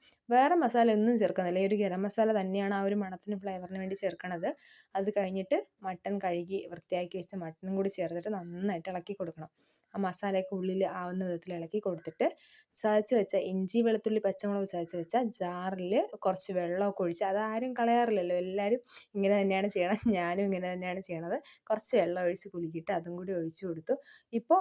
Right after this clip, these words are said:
ആവശ്യത്തിന് ച-, ആ, മീറ്റിന് വേണ്ടിയിട്ടുള്ള, മട്ടന് വേണ്ടിയിട്ടുള്ള ഉപ്പും കൂടി ചേർത്ത് കൊടുക്കും. പിന്നെ ഈ, ആ, സ്പൂൺ വെച്ചതുണ്ടല്ലോ, ഈ വിസിലടിക്കുമ്പോൾ നമുക്ക് വെള്ളം പുറത്തോട്ട് പോകാൻ ചാൻസ് ഉണ്ട്, അപ്പോൾ അത് പുറത്തോട്ട് പോകാണ്ടിരിക്കാനാണ് ഈ സ്പൂൺ വെക്കണതേ. അപ്പോൾ സ്പൂണും കൂടെ വെച്ച് അടിച്ചിട്ട് ഒരു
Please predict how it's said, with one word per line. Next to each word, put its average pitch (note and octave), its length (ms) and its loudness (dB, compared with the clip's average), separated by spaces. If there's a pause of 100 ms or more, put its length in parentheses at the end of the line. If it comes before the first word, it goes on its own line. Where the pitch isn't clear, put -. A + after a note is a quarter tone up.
(120)
ആവശ്യത്തിന് A3+ 540 2
ച-, G3+ 140 -4
ആ, G#3 80 0 (180)
മീറ്റിന് A3+ 440 2
വേണ്ടിയിട്ടുള്ള, F3+ 480 0 (240)
മട്ടന് G3 340 -2
വേണ്ടിയിട്ടുള്ള F#3 360 -2
ഉപ്പും F3+ 280 -6
കൂടി G3+ 180 -2 (140)
ചേർത്ത് D#3 340 -8
കൊടുക്കും. D3+ 320 -10 (520)
പിന്നെ C4 200 4
ഈ, C#4+ 140 4 (140)
ആ, A3 120 4 (160)
സ്പൂൺ B3+ 360 0
വെച്ചതുണ്ടല്ലോ, F#3+ 640 2 (380)
ഈ C#4 180 0
വിസിലടിക്കുമ്പോൾ A#3+ 760 4
നമുക്ക് B3 240 2
വെള്ളം A#3+ 340 4
പുറത്തോട്ട് A3+ 420 4
പോകാൻ G#3+ 300 2
ചാൻസ് A3 360 2
ഉണ്ട്, F3 200 -2
അപ്പോൾ F3+ 200 -4
അത് G3+ 140 0 (100)
പുറത്തോട്ട് G#3+ 460 2
പോകാണ്ടിരിക്കാനാണ് G3+ 840 2
ഈ G4+ 140 -4
സ്പൂൺ A#3 380 4
വെക്കണതേ. E3+ 460 -2 (480)
അപ്പോൾ A3 160 0
സ്പൂണും G#3 380 0
കൂടെ A3 140 4
വെച്ച് G#3 220 2
അടിച്ചിട്ട് F#3 380 -2
ഒരു A#3+ 220 4